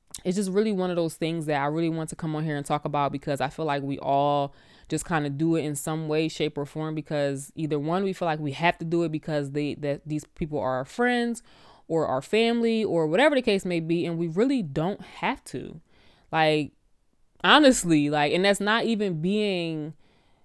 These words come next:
you know, that's not even being a non-loyal friend, or it's not even being a bad friend, it's not being a bad family member, it's really not. It's just putting yourself first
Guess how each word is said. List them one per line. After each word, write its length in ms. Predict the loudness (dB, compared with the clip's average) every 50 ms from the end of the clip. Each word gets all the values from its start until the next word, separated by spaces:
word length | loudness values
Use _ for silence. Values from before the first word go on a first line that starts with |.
| _ _
you 120 | -6 -4 0
know, 460 | 2 2 4 4 2 2 0 -2 -4 -2
that's 180 | -2 -2 0 2
not 160 | 2 2 2
even 200 | 2 0 -2 0
being 220 | 0 0 0 0
a 60 | -2 -2
non-loyal 640 | -2 -2 -2 -2 -2 -2 -2 0 0 2 2 2 0
friend, 400 | -2 -4 -4 -2 -2 0 0 0
or 80 | 0
it's 80 | 0 0
not 200 | 0 0 0 0
even 180 | 0 0 -2 -2
being 180 | -2 -2 -2
a 60 | -2
bad 400 | -2 0 4 4 6 6 4 2
friend, 380 | -2 -4 -2 -2 0 0 0 -2
it's 100 | -2 -2
not 260 | 0 0 0 -2 -2
being 240 | -2 -4 -2 -2 -2
a 60 | -4
bad 340 | -2 0 2 4 4 4 2
family 360 | 0 -2 -2 0 0 -2 -2
member, 280 | -2 -2 -2 -2 0 0
it's 180 | -2 -2 -2
really 340 | -2 2 2 4 4 2 2
not. 320 | 0 -2 -2 -2 0 0 -2
It's 100 | -2 -2
just 240 | -2 -4 -4 -2
putting 240 | -2 -2 -2 0 -2
yourself 500 | -2 -4 -4 -4 -4 -2 -2 -2 -2 -6
first 440 | -2 2 4 6 6 6 4 2